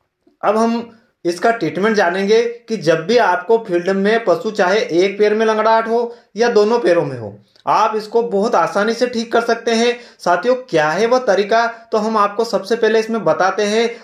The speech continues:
हमने इसमें पशुओं में, अ, जो डायग्नोज किया है, वह है मोच का केस है, लंगड़ाहट का केस है। साथियों, तो इसमें हमें ज़्यादा महंगी दवाइयों का प्रयोग नहीं करना है।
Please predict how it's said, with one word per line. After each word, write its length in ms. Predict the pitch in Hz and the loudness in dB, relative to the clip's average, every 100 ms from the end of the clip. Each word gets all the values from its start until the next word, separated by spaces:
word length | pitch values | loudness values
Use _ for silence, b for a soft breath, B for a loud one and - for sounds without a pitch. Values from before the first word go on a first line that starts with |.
| B - | B -6
हमने 360 | 151 196 220 240 | -2 0 2 2
इसमें 440 | 214 214 220 220 214 B _ | 2 0 -4 -4 -6 B _
पशुओं 400 | 175 175 220 220 | 0 2 2 2
में, 300 | 214 220 220 - B B | 2 0 -2 -6 B B
अ, 360 | 185 185 185 - 151 | 2 2 0 -6 -4
जो 500 | 147 226 226 - - - | 2 4 4 -2 -16 -6
डायग्नोज 460 | 139 151 156 220 - | 0 0 2 -2 0
किया 200 | 226 214 | 2 2
है, 380 | 208 226 226 - 151 | 2 0 -4 -14 -10
वह 280 | 147 202 | 0 2
है 420 | 214 226 233 208 190 B - | 4 4 2 -2 -10 B -8
मोच 360 | 143 165 196 | 0 2 2
का 120 | - 226 | 0 -2
केस 340 | 220 220 214 | 2 0 0
है, 80 | 214 | 0
लंगड़ाहट 480 | 185 160 190 208 220 | 2 0 0 0 0
का 140 | 233 | 0
केस 340 | 226 214 208 | 2 0 2
है। 160 | 220 220 | 2 2
साथियों, 920 | 214 - - 170 170 214 220 220 220 - | 0 -10 -2 0 0 2 4 2 -2 -6
तो 80 | - | 2
इसमें 580 | 214 196 208 220 226 214 - b b | 2 2 -2 0 0 -4 -12 b b
हमें 240 | 175 208 | -2 0
ज़्यादा 380 | 165 143 139 196 | 2 0 2 0
महंगी 300 | 202 180 180 | 0 -2 0
दवाइयों 380 | 190 160 165 196 | 2 4 2 0
का 80 | 208 | -2
प्रयोग 280 | 208 196 202 | 0 0 2
नहीं 160 | 214 | 0
करना 300 | 220 202 202 | 2 0 0
है। 300 | 202 220 226 | 0 0 -2